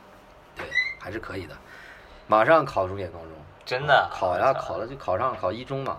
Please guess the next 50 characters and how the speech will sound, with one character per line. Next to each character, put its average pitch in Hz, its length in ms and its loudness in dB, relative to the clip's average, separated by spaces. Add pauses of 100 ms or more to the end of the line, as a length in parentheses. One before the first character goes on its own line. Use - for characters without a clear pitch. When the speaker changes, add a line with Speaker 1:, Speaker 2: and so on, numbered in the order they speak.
Speaker 1:
兰 90 140 -8
州 113 100 -10
一 113 140 -10
中。 113 180 -14 (640)
考 107 180 2
上 151 160 4
了 131 80 4
呀， 92 140 2
考 117 180 6
上 143 220 8
了 131 40 4
说 135 160 6
这 131 360 4 (300)
你 104 120 -10
得 95 100 -6
兑 95 160 -6
现 92 160 -6
了 82 120 -10
吧？ 76 160 -14
然 98 100 -8
后 110 80 -4
没 101 120 -6
问 110 100 -6
题， 92 120 -14 (160)
买， 90 140 -4
买， 95 80 -6
买， 78 180 -10
三 107 220 -4
百 80 140 -4
六 82 200 -10
也 85 140 -8
买 95 180 -4
了 80 60 -14
一 80 60 -12
套， 87 140 -16
我 90 120 -8
买 87 180 -8
了 85 80 -10
一 92 120 -6
个 92 100 -6
那 92 80 -12
个 90 80 -12
剑 131 220 -4
魂， 95 240 -12 (760)
啊， 85 140 -12 (220)
火 87 100 -10
烧 107 160 0
剑 110 180 -4 (280)
那 92 100 -12
块， 92 160 -10